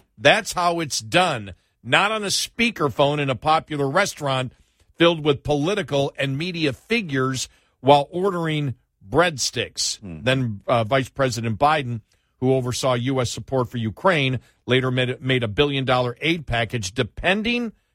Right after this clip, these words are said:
Speaker 1: dependent on the prosecutor's firing. The prosecutor was promptly fired, as Joe Biden himself later bragged. Now, the interesting thing is, Turley, and this is what I'm leading up to,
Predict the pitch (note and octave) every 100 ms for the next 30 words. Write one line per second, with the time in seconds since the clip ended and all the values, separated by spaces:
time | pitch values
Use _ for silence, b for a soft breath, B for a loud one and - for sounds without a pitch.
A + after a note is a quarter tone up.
0 | _ C3+ - G3+ A3 D3+ C3+ - C#3 C3+
1 | A#2+ - E3+ F3 - E3+ D#3+ D#3 D3+ -
2 | - A3 A3+ F#3+ B2 A#2 A#2 - _ _
3 | _ - G2+ C#3 C#3 - B2+ C#3 A#2+ A2
4 | - B2+ A#2 A2 G2+ - G#3+ G3 F#3+ -
5 | _ _ _ A#2+ G2 G#2 C3+ A#2 B2+ B2
6 | A2+ A#2 G#2+ - C3 A#2+ - _ _ _
7 | A#2+ B2 A2+ G2 C#3 D3 A2+ G2 B2 B2
8 | G#3+ G#3+ F#3+ - A#2+ G#2+ A2+ G#2 F#2 F#2
9 | - - _ _ _ _ _ _ _ _
10 | _ _ - - G#3 E3+ C3 C3+ F3 D#3
11 | C3 C3+ B2 C3 A#2 B2 A2 -